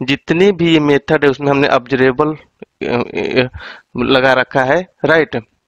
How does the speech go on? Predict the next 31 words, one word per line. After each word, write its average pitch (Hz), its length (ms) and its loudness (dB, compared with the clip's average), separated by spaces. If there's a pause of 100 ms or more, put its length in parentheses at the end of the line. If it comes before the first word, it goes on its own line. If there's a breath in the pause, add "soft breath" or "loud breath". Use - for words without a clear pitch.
(340 loud breath)
मीन्स 156 240 0
कि 180 100 0
observable 143 400 2
क्या 156 180 -2
करता 139 340 -2
है 147 160 0
कि 147 140 -2
आपके 135 300 0
request 139 400 -2
और 143 80 0
response 139 400 -2
को 139 100 -2
handle 127 200 0
करता 139 300 0
है। 127 120 4
हमने 147 380 -2
रि-, 143 160 -6
observable 131 460 0
के 147 120 -6
साथ 139 200 -2
इसको 131 220 -6
attach 123 240 -4
कर 123 120 -2
दिया। 135 220 0
Observable 131 500 0
के 156 120 -4
पास 139 180 -2
जैसे 127 240 -2
ही 151 40 -2
response 147 480 -2
आएगा, 131 280 2